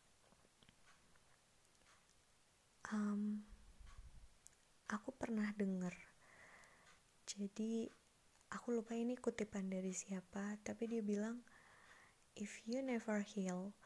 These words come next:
from what hurt you, you will bleed on people who didn't cut you." Dan aku rasa itu benar banget sih,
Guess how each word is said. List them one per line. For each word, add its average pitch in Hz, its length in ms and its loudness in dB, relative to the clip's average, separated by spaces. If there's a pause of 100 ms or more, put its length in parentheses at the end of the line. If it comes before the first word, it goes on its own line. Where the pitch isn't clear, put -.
(220)
from 208 400 0
what 208 320 0
hurt - 480 0
you, 190 240 0 (1400)
you 220 80 2
will 220 240 0
bleed 208 320 0
on 214 160 -4
people 208 400 0 (160)
who 220 80 4
didn't 208 400 0
cut - 320 -10
you." 202 240 -2 (840)
Dan 202 640 0 (640)
aku 202 240 0
rasa 226 320 -2
itu 240 160 -2
benar 190 320 0
banget 185 320 -4
sih, 190 320 -4